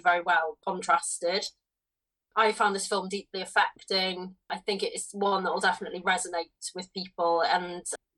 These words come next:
it doesn't shy away from trauma and what people go through and how people have had to hide what they've been through as well. And it, it's, yeah, I think it's, it's a hard, harrowing movie to sit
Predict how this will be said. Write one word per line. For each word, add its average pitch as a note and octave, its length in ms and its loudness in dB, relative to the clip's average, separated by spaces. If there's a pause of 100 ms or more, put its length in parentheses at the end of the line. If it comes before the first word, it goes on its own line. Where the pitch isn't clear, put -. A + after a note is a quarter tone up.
(160)
it A#3 200 -4
doesn't G#3+ 300 0
shy F#3+ 240 4
away F#3 320 -2
from E3+ 600 -2 (580)
trauma F#3 600 2 (140)
and F3+ 160 0
what E3 160 -2
people F#3 280 -6
go F#3 180 -2
through F3+ 340 -4
and F3+ 240 2 (200)
how F3 400 2
people F3+ 380 -6
have F3 200 -2
had F3 140 0 (180)
to F3 360 -6 (840)
hide F3 460 0 (480)
what - 180 -2
they've F3+ 220 -6
been F#3 260 -6
through G#3 420 0 (360)
as F#3+ 140 -6
well. F#3 340 4
And F#3+ 180 2
it, F3 160 -2
it's, - 560 -6
yeah, A#3 260 4
I - 40 2
think B3+ 200 -2
it's, A3+ 140 -2
it's A#3 160 -2
a - 60 4
hard, A#3+ 460 4 (200)
harrowing G#3 560 2
movie F#3+ 340 -4
to G3 120 -8
sit - 240 -2